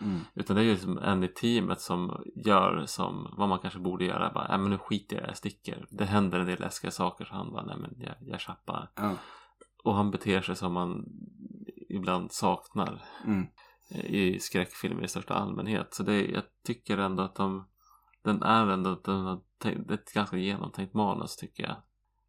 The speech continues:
Speaker 2: På det här viset.
Speaker 1: Ja. Tummen upp på B, får man väl säga.
Speaker 2: Ja, det får man säga.
Speaker 1: Sammanfattningsvis.
Speaker 2: Ja.
Speaker 1: A däremot.
Speaker 2: Det är ju det här den snubblar.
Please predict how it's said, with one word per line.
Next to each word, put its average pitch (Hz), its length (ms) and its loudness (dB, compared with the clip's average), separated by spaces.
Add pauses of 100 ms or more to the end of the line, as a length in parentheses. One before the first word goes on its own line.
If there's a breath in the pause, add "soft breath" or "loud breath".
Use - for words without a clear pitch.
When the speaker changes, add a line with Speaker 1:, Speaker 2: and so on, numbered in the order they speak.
Speaker 2:
På - 80 0
det 117 60 8
här 101 140 8
viset. - 640 -8 (520)
Speaker 1:
Ja. 98 360 -6 (760)
Tummen 123 280 8
upp 127 140 2 (180)
på 104 100 0
B, 101 320 0 (100)
får - 140 -10
man 80 160 -4
väl 80 120 -10
säga. - 220 -8
Speaker 2:
Ja, - 160 6
det 87 80 4
får - 120 -12
man - 40 -6
säga. - 140 -2
Speaker 1:
Sammanfattningsvis. - 800 -6 (160)
Speaker 2:
Ja. 131 340 6
Speaker 1:
A - 40 -16 (160)
däremot. 90 640 -2 (240)
Speaker 2:
Det 123 60 2
är 117 60 6
ju 117 100 4
det 107 80 -2
här 95 380 6
den 90 460 0
snubblar. 95 680 0